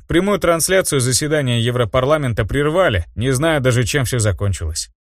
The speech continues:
Как думаешь, политики наконец-то откроют людям правду про игру, искажающую реальность?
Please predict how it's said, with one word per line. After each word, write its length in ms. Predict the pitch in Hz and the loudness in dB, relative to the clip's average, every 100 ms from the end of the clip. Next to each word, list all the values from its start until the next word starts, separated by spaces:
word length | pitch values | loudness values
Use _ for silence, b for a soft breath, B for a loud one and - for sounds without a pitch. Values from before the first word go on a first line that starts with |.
| _ | _
Как 160 | 190 147 | -4 0
думаешь, 320 | 139 117 - | 0 0 0
политики 460 | 127 160 156 135 | 0 0 -4 -4
наконец-то 640 | 127 123 139 151 139 - 135 | -4 -2 -2 -2 -4 -2 -2
откроют 480 | 135 - 214 175 117 | -2 0 2 2 0
людям 280 | 117 101 | -2 -2
правду 320 | 90 123 98 92 | 0 0 0 -2
про 200 | 101 113 | -2 -2
игру, 260 | 127 120 | -2 -2
искажающую 580 | 87 - 92 98 87 110 | -2 -2 -2 -2 -2 -2
реальность? 500 | 117 110 82 - - | 0 0 -2 -6 -12